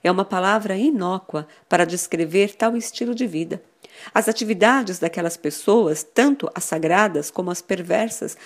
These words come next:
não eram ocultas, faziam tudo abertamente. Creio que o que realmente acontecia era que o nervo da espiritualidade era extirpado até a raiz, de forma que não chegava ao coração,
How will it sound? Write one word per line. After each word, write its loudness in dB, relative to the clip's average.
não 4
eram 0
ocultas, -4
faziam 4
tudo 2
abertamente. 0
Creio 6
que -4
o 2
que -6
realmente 0
acontecia -2
era 4
que -4
o 0
nervo 0
da 2
espiritualidade -2
era -2
extirpado 0
até 0
a 0
raiz, -2
de -4
forma 2
que -10
não 2
chegava -2
ao -2
coração, -6